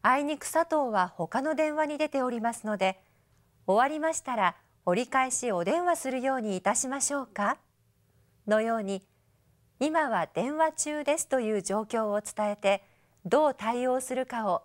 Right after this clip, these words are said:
確認してください。では、次の場面です。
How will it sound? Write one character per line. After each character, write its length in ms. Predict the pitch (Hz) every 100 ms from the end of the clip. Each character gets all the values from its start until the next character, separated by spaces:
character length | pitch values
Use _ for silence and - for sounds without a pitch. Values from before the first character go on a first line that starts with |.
| _
確 280 | - -
認 180 | 220 233
し 60 | 233
て 100 | 254
く 80 | 233
だ 100 | 233
さ 200 | 247 220
い。 80 | - _ _ _ _ _ _ _ _ _ _ _ _ _ _ _ _ _ _ _ -
で 160 | 247
は、 260 | 330 277 185 _ _ _
次 260 | - 208 359
の 140 | 370
場 140 | 285
面 180 | 254 240
で 140 | 180 170
す。 180 | -